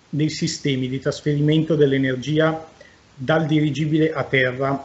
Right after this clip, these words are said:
o viceversa, più viceversa, eh, perché in passato si è pensato tra le vari, tra i vari modi di trasmettere energia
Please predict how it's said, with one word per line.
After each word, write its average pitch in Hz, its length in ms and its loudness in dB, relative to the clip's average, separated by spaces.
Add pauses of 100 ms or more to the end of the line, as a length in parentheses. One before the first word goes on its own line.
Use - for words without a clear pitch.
o 160 100 0
viceversa, 123 760 -2 (180)
più 170 180 0
viceversa, 120 760 -6 (420)
eh, 131 500 0
perché 147 220 2
in 156 100 2
passato 175 720 4 (680)
si 151 180 -4
è 165 40 -2
pensato 156 680 0
tra - 120 -4
le 143 140 2
vari, 147 540 0
tra 151 120 -2
i 143 60 2
vari 170 240 2
modi 156 340 2
di 127 120 -8
trasmettere 143 840 0
energia 127 640 -2